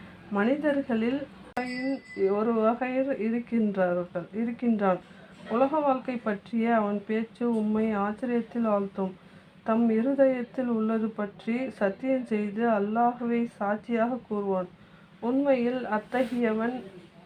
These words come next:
அத்தகையவன்தான் உம்முடைய கொடிய பகைவனாவான். அவன் உம்மை விட்டு திரும்பியதும் பூமியில் கலகத்தை உண்டாக்கவே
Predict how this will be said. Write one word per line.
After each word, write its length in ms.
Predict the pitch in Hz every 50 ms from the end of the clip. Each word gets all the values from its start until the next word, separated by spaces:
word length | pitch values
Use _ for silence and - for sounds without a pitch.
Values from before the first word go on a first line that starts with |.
| - - - - - - - -
அத்தகையவன்தான் 840 | - 214 226 - 269 277 277 277 269 233 220 220 214 208 214 247
உம்முடைய 540 | 254 220 208 214 226 220 220 214 214 220 233 247 277 311 - - - - - - - - - - - - - - -
கொடிய 360 | - 220 214 214 240 254 269
பகைவனாவான். 1000 | 285 - - 202 196 208 214 220 226 226 220 220 196 185 180 180 180 175 165 - - - - - - - - -
அவன் 420 | 214 214 214 220 226 233 254 247
உம்மை 420 | 214 208 214 220 226 233 240 240 240
விட்டு 380 | 226 214 196 - - - 233 240 262 - - - - - - - - - - - -
திரும்பியதும் 840 | - - 254 247 277 285 285 277 262 240 220 214 202 220 233 247 254 - - - - - - - - - - - - - - - - - - - - - - - - - 214 208
பூமியில் 680 | 208 240 254 269 285 285 277 254 240 247 254 262 269 262 - -
கலகத்தை 680 | - 214 208 220 240 240 269 247 240 - - 247 254 254
உண்டாக்கவே 800 | 233 214 214 220 214 233 226 226 226 - 220 214 208 214 214 233